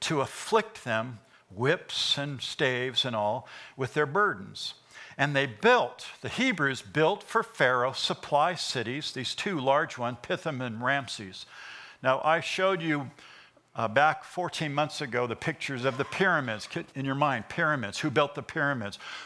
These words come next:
Who built E-, E-, Egypt's great, great cities and, and all of the fancy, uh, uh, libraries that Egypt, Egypt was famous for? A lot of Hebrews. This prolific band of Hebrews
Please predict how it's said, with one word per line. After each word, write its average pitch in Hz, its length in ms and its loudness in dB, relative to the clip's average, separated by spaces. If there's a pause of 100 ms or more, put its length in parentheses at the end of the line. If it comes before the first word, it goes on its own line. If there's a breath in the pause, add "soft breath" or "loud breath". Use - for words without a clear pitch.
Who 170 180 4
built 175 260 4
E-, 147 240 -6
E-, 143 140 -4 (160)
Egypt's 147 420 0
great, 156 480 0
great 151 320 0
cities 151 480 0
and, 117 240 -2 (420 loud breath)
and 135 220 0
all 151 340 4
of 143 120 -2
the 139 100 -4
fancy, 147 760 0
uh, 120 160 4 (480 loud breath)
uh, 117 220 0
libraries 127 920 2
that 120 160 -2
Egypt, 120 460 -2 (100)
Egypt 139 400 -4
was 117 160 -6
famous 151 400 -4
for? 95 380 -10 (960 soft breath)
A 127 80 -4
lot 131 300 2
of 127 120 -4
Hebrews. 123 640 -8 (540 loud breath)
This 147 180 2
prolific 151 960 -2
band 160 400 4
of 131 140 -2
Hebrews 123 720 -4